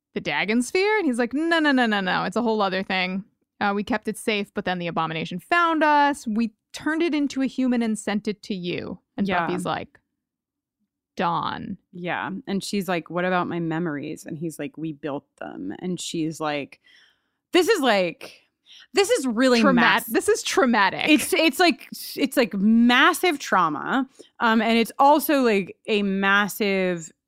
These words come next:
Speaker 2: uh, reflection of Buffy,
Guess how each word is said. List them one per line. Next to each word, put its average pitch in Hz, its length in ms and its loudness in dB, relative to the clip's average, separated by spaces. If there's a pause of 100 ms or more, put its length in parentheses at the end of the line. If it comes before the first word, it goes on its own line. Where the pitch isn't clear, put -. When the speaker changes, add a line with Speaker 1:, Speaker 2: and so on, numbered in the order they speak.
(140)
Speaker 2:
uh, 131 560 -4
reflection 202 800 -2
of 180 340 -2 (120)
Buffy, 175 380 -2